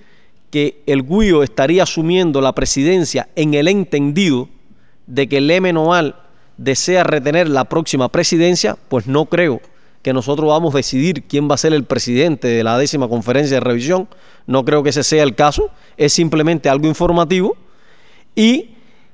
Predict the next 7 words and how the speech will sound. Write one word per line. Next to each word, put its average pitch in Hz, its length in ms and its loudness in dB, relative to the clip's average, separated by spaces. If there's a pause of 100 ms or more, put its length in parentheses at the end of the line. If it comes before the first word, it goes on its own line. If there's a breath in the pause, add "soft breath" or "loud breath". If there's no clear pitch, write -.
(120)
que 175 160 2
de 170 100 6
aprobarse 170 640 2
esta 196 220 0
decisión, 208 560 2 (480)
los 151 340 0
oficiales 170 800 0